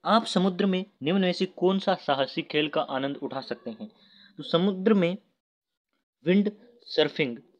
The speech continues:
ये ऑप्शन नंबर ए यहाँ सही आंसर है। आप हमारे चैनल को सब्सक्राइब कर सकते हैं, साथ ही इस पीडीएफ़ के लिए और, और भी थ्योरी, एम्प्लॉयबिलिटी स्किल्स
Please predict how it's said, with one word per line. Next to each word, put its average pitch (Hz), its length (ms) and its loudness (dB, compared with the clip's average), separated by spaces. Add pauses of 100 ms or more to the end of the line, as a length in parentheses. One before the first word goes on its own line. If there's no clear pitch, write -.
(180)
ये 143 200 -2
ऑप्शन 147 280 -4
नंबर 131 340 -2
ए 147 80 -4
यहाँ 120 340 -8
सही 120 480 -12
आंसर 107 380 -10
है। 110 120 -14 (540)
आप 165 180 -2
हमारे 151 240 -2
चैनल 156 460 -4
को 160 140 -4
सब्सक्राइब 165 580 0
कर 165 160 0
सकते 160 400 -6
हैं, 170 100 -8 (340)
साथ 165 240 -2
ही - 280 -6
इस - 120 -6
पीडीएफ़ 156 400 -2
के 160 120 -4
लिए 151 240 -4 (240)
और, - 260 -2
और 202 200 6
भी 156 240 -8 (300)
थ्योरी, 151 340 -2 (100)
एम्प्लॉयबिलिटी 143 560 0
स्किल्स - 400 -4